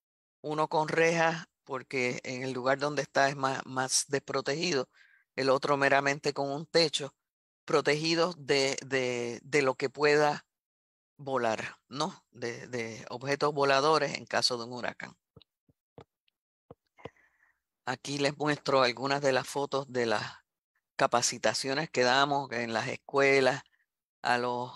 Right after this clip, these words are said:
adultos. Esta, eh, entonces, damos capacitación en respiración cardiopulmonar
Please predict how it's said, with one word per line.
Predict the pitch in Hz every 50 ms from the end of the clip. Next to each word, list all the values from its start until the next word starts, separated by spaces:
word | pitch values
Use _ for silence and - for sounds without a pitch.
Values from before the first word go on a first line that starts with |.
| - -
adultos. | 127 123 127 139 143 139 - - 139 123
Esta, | 113 - _ - 139 139 131 127 -
eh, | - 135 120 110 - _ - - - - _ _ _
entonces, | - - 131 123 123 - 127 127 - - 143 147 147 - - _ _ _ _ -
damos | 131 127 123 131 135 135 143 -
capacitación | - 147 135 - 131 127 - 139 131 127 127 123 - - 131 131 135 139 139 - _ _ _ _ _ _ _ _ _ _ - -
en | 127 131 127 123 127 123 120 117 117 131
respiración | 127 131 120 - - 127 127 117 117 - 127 127
cardiopulmonar | 127 131 127 123 123 131 127 - - 131 131 123 131 - _ _ - - 135 127 120 123 123 123 120 123 127 139 156 -